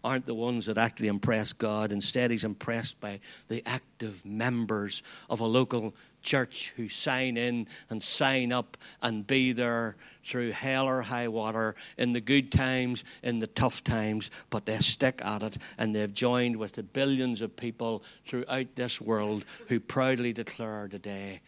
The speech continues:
"We are the church." Folks, your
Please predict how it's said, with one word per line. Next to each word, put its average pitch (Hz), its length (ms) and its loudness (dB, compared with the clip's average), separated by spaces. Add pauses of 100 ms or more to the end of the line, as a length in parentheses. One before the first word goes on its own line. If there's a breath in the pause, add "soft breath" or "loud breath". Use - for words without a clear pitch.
(220 loud breath)
"We 113 440 6 (260 loud breath)
are 101 380 0 (220 loud breath)
the 98 100 -6
church." - 380 -8
Folks, - 420 0
your 123 380 -2